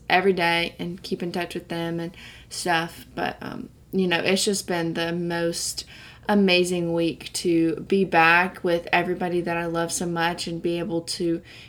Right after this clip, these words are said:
be back together and to talk about, you know, what we did or didn't do this summer, <laughs> you know,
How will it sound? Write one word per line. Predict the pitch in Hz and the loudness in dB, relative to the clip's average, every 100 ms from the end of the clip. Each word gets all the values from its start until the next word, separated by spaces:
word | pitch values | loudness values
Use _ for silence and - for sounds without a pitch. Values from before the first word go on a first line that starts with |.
| - | -4
be | 190 | -2
back | 185 180 - | 0 -2 -2
together | 185 180 180 180 175 | -2 2 2 2 -2
and | 175 170 | -2 -6
to | - - | -8 -8
talk | 185 170 165 165 165 | -2 0 0 -2 -4
about, | 160 165 160 160 - | -6 -4 -2 -2 -4
you | 170 | -6
know, | 160 160 165 - - | -4 -4 -6 -14 -12
what | - 180 | -4 0
we | 170 | 2
did | 165 175 190 | 2 4 4
or | 180 | 2
didn't | 170 170 190 | 0 -2 0
do | 190 | 0
this | 190 196 | 0 -2
summer, | - 196 196 190 190 208 202 196 | 0 2 2 2 2 2 -2 -6
<laughs> | 254 - | -12 -2
you | 214 | 0
know, | 208 170 202 190 | 4 4 2 0